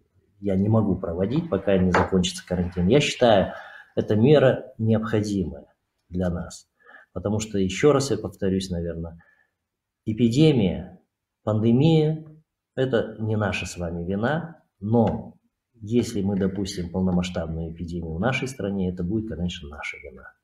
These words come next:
Это ляжет, опять же, на наши плечи. Понимаете? Спасение утопающих, дело рук самих утопающих. Я всегда повторял это своим сотрудникам в компании «Казатомпром».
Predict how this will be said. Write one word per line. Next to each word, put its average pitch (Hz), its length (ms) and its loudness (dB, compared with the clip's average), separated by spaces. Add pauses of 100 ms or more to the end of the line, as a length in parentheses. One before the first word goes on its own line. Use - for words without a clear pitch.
(160)
Это 113 220 0
ляжет, 104 380 4
опять 139 420 4
же, 95 100 0
на 87 140 0
наши 92 280 0
плечи. - 540 -10 (580)
Понимаете? 98 460 -2 (600)
Спасение 131 520 2
утопающих, 80 680 0
дело 98 240 4
рук 95 140 0
самих 92 360 0
утопающих. - 600 -10
Я 107 120 0
всегда 113 280 4
повторял 98 520 2
это 90 180 -2
своим 87 280 -2
сотрудникам 87 600 -2
в - 100 -12
компании 87 460 -4
«Казатомпром». 78 680 -10